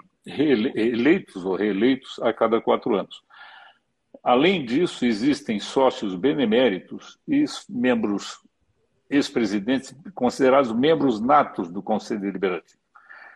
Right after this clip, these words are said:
Então, aí soma-se mais quarenta e poucas pessoas que, na condição de benemérito ou de ex-presidente, fazem parte também do Conselho Deliberativo, mas em caráter permanente.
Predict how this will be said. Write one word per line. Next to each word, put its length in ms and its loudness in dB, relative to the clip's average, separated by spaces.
Então, 640 0
aí 380 0
soma-se 520 0
mais 600 0
quarenta 600 2
e 60 0
poucas 420 -8
pessoas 680 -4
que, 120 -10
na 140 0
condição 580 -4
de 120 -4
benemérito 640 -4
ou 140 -2
de 160 -6
ex-presidente, 760 -4
fazem 460 2
parte 500 -4
também 380 -8
do 100 -12
Conselho 400 -6
Deliberativo, 680 0
mas 220 -2
em 60 -8
caráter 400 2
permanente. 460 -2